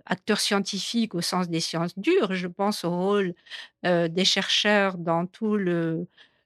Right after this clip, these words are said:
euh, dans tout le débat sur le changement climatique, euh, dans l'adoption du protocole de Kyoto et de l'après-Kyoto. Les chercheurs ont joué un rôle absolument majeur.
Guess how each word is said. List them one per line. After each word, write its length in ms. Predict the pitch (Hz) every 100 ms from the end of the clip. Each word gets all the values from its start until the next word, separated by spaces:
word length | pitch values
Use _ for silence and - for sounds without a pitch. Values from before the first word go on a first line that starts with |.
| _ -
euh, 220 | - - -
dans 280 | 180 180 185
tout 180 | -
le 40 | 202
débat 420 | 180 190 190 190
sur 200 | - 170
le 100 | 170
changement 400 | - 175 - 175
climatique, 800 | - 165 156 - 220 226 - -
euh, 360 | 170 165 170 170
dans 140 | 165 160
l'adoption 540 | 165 165 - - 170
du 80 | 175
protocole 500 | - 160 160 165 165
de 140 | 160 -
Kyoto 520 | 160 - 202 185 175
et 140 | 156 151
de 60 | 147
l'après-Kyoto. 1160 | 131 160 - - 208 - - 160 - 233 302 - _ _ _ -
Les 60 | 180
chercheurs 680 | - 180 - 208 208 185
ont 80 | 170
joué 240 | 170 175
un 100 | 170
rôle 240 | 170 170 170
absolument 680 | 170 - 170 170 170 165 160
majeur. 640 | 160 165 190 220 294